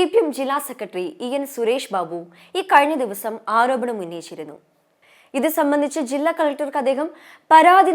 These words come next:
നൽകുകയും ചെയ്തിരുന്നു. നൂറ്റി എഴുപത്തിയേഴാം ബൂത്തിലെ മുപ്പത്തിയേഴ് വോട്ടർമാർ ആ പ്രദേശത്തുള്ളവരല്ല, മറ്റു മണ്ഡലങ്ങളിലെ വോട്ടർമാരെ ഇവിടെ ചേർത്തിട്ടുണ്ട്. തിരഞ്ഞെടുപ്പ് കമ്മീഷൻ ഈ വിഷയത്തിൽ ഇടപെടണമെന്നും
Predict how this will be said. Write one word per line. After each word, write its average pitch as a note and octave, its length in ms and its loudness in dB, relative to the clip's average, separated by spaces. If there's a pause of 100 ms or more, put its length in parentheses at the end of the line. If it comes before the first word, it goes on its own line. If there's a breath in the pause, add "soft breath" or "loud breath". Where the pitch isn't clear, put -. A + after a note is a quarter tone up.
നൽകുകയും C#4 520 0
ചെയ്തിരുന്നു. F3 380 -6 (380 soft breath)
നൂറ്റി F#4 320 2
എഴുപത്തിയേഴാം D#4 680 0
ബൂത്തിലെ B3+ 400 -4
മുപ്പത്തിയേഴ് D4 520 -2 (120)
വോട്ടർമാർ C4+ 500 -2 (140)
ആ - 100 2
പ്രദേശത്തുള്ളവരല്ല, A3 920 -4 (320)
മറ്റു A3+ 300 -6
മണ്ഡലങ്ങളിലെ B3+ 640 -6
വോട്ടർമാരെ B3 580 -6
ഇവിടെ G#3 240 -6
ചേർത്തിട്ടുണ്ട്. G#3 580 -8 (520 loud breath)
തിരഞ്ഞെടുപ്പ് F4 520 0
കമ്മീഷൻ B3+ 420 -4 (360 loud breath)
ഈ D#4+ 120 0
വിഷയത്തിൽ C4+ 440 -4 (160)
ഇടപെടണമെന്നും A3 720 0